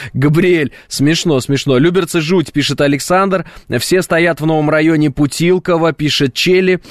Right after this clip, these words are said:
Эм, давай, это что-то, э, а по-, а по-, а, мне пишут, что вот Юлия говорит: «Слом шаблонов, как теперь жить?»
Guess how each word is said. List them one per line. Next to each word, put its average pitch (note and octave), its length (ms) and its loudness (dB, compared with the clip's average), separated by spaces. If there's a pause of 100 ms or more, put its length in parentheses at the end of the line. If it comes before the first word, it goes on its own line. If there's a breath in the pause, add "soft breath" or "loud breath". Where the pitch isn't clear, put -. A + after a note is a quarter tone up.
(300 loud breath)
Эм, B2+ 540 0 (1300 loud breath)
давай, C3+ 360 2
это B2+ 240 -2
что-то, C3 400 -2
э, A2 840 0
а A2 60 0
по-, C3+ 140 2
а C3 140 -2
по-, B2+ 220 -2 (340 loud breath)
а, D#3 240 0
мне C3 200 -2
пишут, D3+ 280 -2
что C3+ 220 0
вот B2 200 0
Юлия C3 300 2
говорит: A#2 180 0
«Слом C#3 280 0
шаблонов, C#3 500 0
как B2+ 180 -4
теперь C3+ 300 -2
жить?» A#2 320 -2